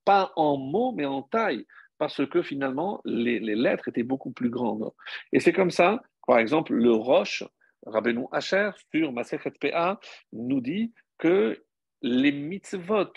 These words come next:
ben Adam lachavero, entre l'homme et son prochain, sont supérieurs, sont plus graves aux yeux de Dieu. Et c'est pour que Hachem Yoter Chafetz ben mitzvot, et pour nous prouver que Hachem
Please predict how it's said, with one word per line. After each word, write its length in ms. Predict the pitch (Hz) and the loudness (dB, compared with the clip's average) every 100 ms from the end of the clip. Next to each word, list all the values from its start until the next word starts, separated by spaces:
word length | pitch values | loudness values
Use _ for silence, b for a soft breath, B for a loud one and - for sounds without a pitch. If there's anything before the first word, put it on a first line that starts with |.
| - - | -8 -4
ben 340 | 117 180 175 | 0 0 0
Adam 420 | 156 156 151 107 101 - - | -2 -2 -2 -4 -8 -12 -10
lachavero, 880 | - 110 113 - 110 110 113 190 - B B B - | -6 -2 -2 -2 -2 0 2 0 -2 B B B 0
entre 420 | 151 156 - 123 127 | 2 2 0 -2 2
l'homme 240 | 135 131 | 2 2
et 40 | |
son 160 | 107 107 | 0 -6
prochain, 460 | - 110 - 143 190 B B | -4 -4 -2 -2 -4 B B
sont 240 | - - 123 | -6 -2 0
supérieurs, 600 | - 233 208 170 165 160 | 0 2 4 4 4 2
sont 160 | 127 | -2
plus 220 | 113 185 185 | -4 -2 0
graves 280 | 170 160 | 4 4
aux 60 | 123 | 4
yeux 160 | 127 147 | 2 2
de 140 | 123 | 2
Dieu. 280 | 117 120 - B B B | 0 0 0 B B B
Et 80 | 123 | -2
c'est 160 | - | -2
pour 320 | - 262 233 | 0 2 2
que 220 | - 220 - | 6 4 6
Hachem 380 | 160 - 233 220 | 0 0 0 2
Yoter 320 | 185 226 220 | 0 2 0
Chafetz 340 | - 190 214 170 | 0 -2 -2 -2
ben 180 | 175 175 | -4 -6
mitzvot, 460 | 160 160 185 214 B B B | -8 -4 -2 -4 B B B
et 80 | 135 | -4
pour 200 | - 151 | 0 0
nous 160 | 143 | 0
prouver 500 | 135 - - 254 220 | -4 -6 -2 2 2
que 120 | 190 175 | 2 0
Hachem 460 | 165 170 135 120 | 2 -2 -2 -6